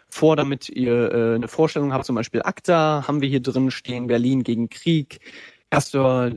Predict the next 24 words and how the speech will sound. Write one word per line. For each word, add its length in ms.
äh, 380
Demokratie, 560
echte 320
Demokratie, 1000
äh, 300
Energie, 560
Hartz 320
vier 420
und 220
so 140
weiter 200
und 100
so 120
fort. 360
Äh, 360
könnt 160
ihr 100
euch 320
gerne 220
angucken, 400
wenn 100
ihr 80
neu 200
seid 260